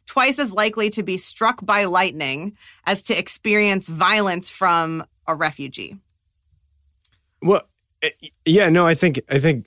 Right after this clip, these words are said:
Speaker 2: all of those are great points. And, and what I would add is that when the Attorney General says you're not a refugee for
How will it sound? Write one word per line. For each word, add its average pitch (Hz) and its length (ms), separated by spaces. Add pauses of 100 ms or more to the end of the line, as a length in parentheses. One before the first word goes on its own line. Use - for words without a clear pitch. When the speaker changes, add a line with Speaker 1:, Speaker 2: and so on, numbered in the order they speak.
(120)
Speaker 2:
all 151 240
of 110 60
those 104 200
are 101 60
great 98 240
points. 107 320
And, 110 160
and 120 220 (320)
what 135 180
I 131 100
would 117 140
add 131 540
is 113 340 (360)
that 123 300 (300)
when 131 280
the 123 120
Attorney 156 360
General 127 360
says 110 320
you're 107 100
not 113 260
a 117 40
refugee 98 640
for 95 300